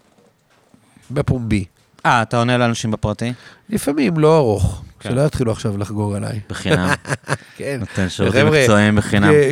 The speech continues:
Speaker 1: כן, מה, אולי
Speaker 2: אבל
Speaker 1: אנשים,
Speaker 2: צריך להגיד שאתה
Speaker 1: אולי אנשים הריצו קדימה, דיברנו בהתחלה פה על יוקר המחיה, יש פה ארבעים שקל ל-, לסנדוויצ'ון, בן אדם צריך, כאילו, to get, a nigga has to get paid.
Speaker 2: <laughs> אתה בגדול, אה, דחפת אותה להתנסות בסדומזו, זה מה שעשית.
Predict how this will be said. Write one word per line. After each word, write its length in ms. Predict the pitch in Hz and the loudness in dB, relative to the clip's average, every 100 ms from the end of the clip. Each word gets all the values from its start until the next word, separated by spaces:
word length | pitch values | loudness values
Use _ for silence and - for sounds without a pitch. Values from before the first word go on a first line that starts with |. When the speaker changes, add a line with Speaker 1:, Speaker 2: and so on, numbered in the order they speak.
| 123 | 2
Speaker 1:
כן, 280 | 190 208 135 | 4 4 2
מה, 300 | 127 131 127 | 0 0 0
אולי 140 | 117 139 | 2 4
Speaker 2:
אבל 80 | 147 | 4
Speaker 1:
אנשים, 140 | 160 | 4
Speaker 2:
צריך 100 | 160 | 4
להגיד 200 | 254 262 | 4 4
שאתה 140 | 196 - | 2 4
Speaker 1:
אולי 200 | 160 202 | 6 6
אנשים 200 | 180 214 | 6 4
הריצו 300 | 202 208 185 | 4 2 2
קדימה, 280 | 180 240 | 4 4
דיברנו 280 | 160 143 185 | 4 4 4
בהתחלה 260 | 175 139 170 | 2 4 4
פה 120 | 165 | 4
על 80 | 147 | 4
יוקר 240 | 151 170 | 2 2
המחיה, 360 | 151 139 226 160 | 0 2 4 4
יש 100 | - | 4
פה 100 | 143 | 2
ארבעים 240 | 131 170 | 2 2
שקל 260 | 175 190 190 | 2 2 2
ל-, 240 | 170 160 - | 2 2 0
לסנדוויצ'ון, 600 | 160 139 127 254 240 127 - - - | 0 -2 0 2 2 0 -6 -14 -8
בן 60 | |
אדם 220 | 123 160 | -2 -2
צריך, 340 | 180 170 185 - | 0 -2 -4 -4
כאילו, 300 | 226 175 156 | -2 0 0
to 40 | |
get, 420 | 143 135 - - | 0 -4 -4 -8
a 40 | 120 | -4
nigga 320 | 190 214 170 | 0 2 4
has 180 | 190 - | 2 0
to 100 | 143 | 0
get 340 | 190 - - | -2 -2 0
paid. 540 | 254 311 285 147 - 135 - - 107 110 - | 6 8 6 4 0 -6 -6 -10 -12 -14 -14
Speaker 2:
<laughs> 680 | - - 143 160 - - | -16 -14 -16 -16 -16 -8
אתה 280 | 123 - 135 | -6 0 2
בגדול, 560 | 135 143 139 135 139 151 | 2 0 0 4 4 6
אה, 260 | 147 147 143 | 4 4 2
דחפת 440 | 135 143 139 - | 0 0 -2 0
אותה 260 | 151 - 147 | 0 2 2
להתנסות 440 | 151 147 135 143 | 0 -2 -2 -2
בסדומזו, 600 | 135 151 165 185 101 80 | -2 -2 0 0 0 -4
זה 100 | 80 | -6
מה 80 | 92 | -8
שעשית. 340 | - - 95 | -8 -10 -10